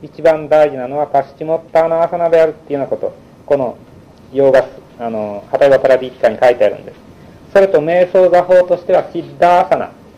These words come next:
が一番大事であるって書いてありますので、極端に言いますとね、パシチモッターのアーサナで体を正規充実させて、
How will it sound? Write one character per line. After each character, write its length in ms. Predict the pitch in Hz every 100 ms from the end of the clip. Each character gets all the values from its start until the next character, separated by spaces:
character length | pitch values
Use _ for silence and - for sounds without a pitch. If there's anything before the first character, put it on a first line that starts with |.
| - - -
が 80 | 175
一 180 | 170
番 180 | 165 156
大 200 | 147 156
事 80 | 151
で 80 | 151
あ 80 | 147
る 80 |
っ 20 | -
て 80 | -
書 80 |
い 60 | 135
て 80 | 127
あ 40 |
り 60 | 117
ま 120 | 107
す 80 | 104
の 100 | 98
で、 160 | 131 - - - - - -
極 180 | 180 185
端 120 | 190
に 60 | 196
言 80 | 202
い 40 |
ま 120 | 240
す 60 | -
と 100 | 104
ね、 180 | 135 - - - - - -
パ 80 | 170
シ 80 | 170
チ 140 | 175
モ 100 | 175
ッ 40 | 180 -
タ 80 | 180
ー 40 |
の 140 | 175
ア 60 | 180
ー 40 |
サ 80 | 180
ナ 120 | 180
で 280 | 180 170 - - -
体 440 | 151 151 139 127 -
を 100 | 131 -
正 160 | 160
規 160 | 156 135
充 180 | 143 151
実 120 | 139 - -
さ 100 | 131
せ 80 |
て、 180 | 110 95